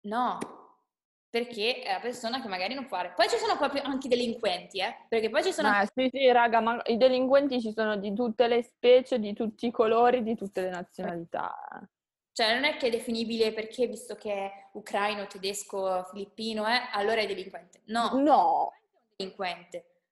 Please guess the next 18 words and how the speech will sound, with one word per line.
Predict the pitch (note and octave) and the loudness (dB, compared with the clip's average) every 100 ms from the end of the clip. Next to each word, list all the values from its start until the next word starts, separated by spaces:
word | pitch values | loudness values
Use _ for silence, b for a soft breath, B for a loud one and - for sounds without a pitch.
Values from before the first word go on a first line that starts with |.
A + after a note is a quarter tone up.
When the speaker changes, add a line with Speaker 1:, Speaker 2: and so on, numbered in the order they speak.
| - | 0
Speaker 2:
Allo | B3+ C#4+ | 4 6
stesso | D4+ E4 F4 E4 E4 | 6 4 4 2 4
tempo, | E4 B3+ A#3 A#3 | 6 6 4 2
se | B3 | 4
è | C4 B3+ B3 B3+ | 6 8 8 8
uno | D4 D4+ C#4 | 6 2 0
di | C4+ | 0
colore | D4 C#4 C#4+ A3+ G3 - | 4 6 8 6 2 2
e | B3 | 4
delinque, | A3 C#4 C4+ B3 A3+ G#3+ - C4+ | 6 6 6 6 4 4 6 6
è, | - - A#3 | 4 2 0
è | A#3+ | 2
giusto | A3+ G#3+ A3+ - | 2 0 -4 -2
che | A#3 | 0
lo | G3+ F#3+ | 2 2
arresti, | G3 G3+ G3 - F#3+ | 2 2 0 -4 -12
ci | - | -10
mancherebbe. | F#3+ F#3 F#3 F#3+ G3 F#3+ G3 - G3+ | -10 -10 -8 -4 -4 -6 -10 -16 -16